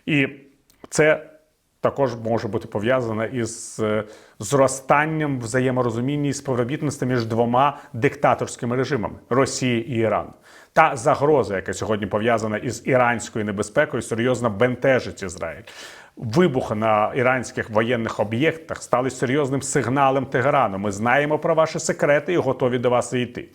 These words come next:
А тепер, коли Нетаньяху, хай неофіційно, хай не підтверджуючи цього на прес-конференції, говорить, е, про можливість якихось військових поставок до України, це сигнал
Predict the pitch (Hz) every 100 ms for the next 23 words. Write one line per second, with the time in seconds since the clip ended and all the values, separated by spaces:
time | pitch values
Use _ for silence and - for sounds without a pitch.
0 | - - - 143 147 - 180 - - -
1 | - 135 139 135 135 143 143 110 110 139
2 | 165 170 165 - 110 98 - - 123 165
3 | 165 143 160 160 156 - - 151 151 151
4 | 151 143 156 139 139 110 92 - 98 -
5 | - 113 131 131 143 123 120 - - 123
6 | 117 117 - 127 113 - - 131 107 131
7 | 113 - - 127 117 - 98 113 127 -
8 | 151 113 - 120 - 127 104 104 98 113
9 | 98 123 165 180 123 - 156 156 - 113
10 | 120 131 135 143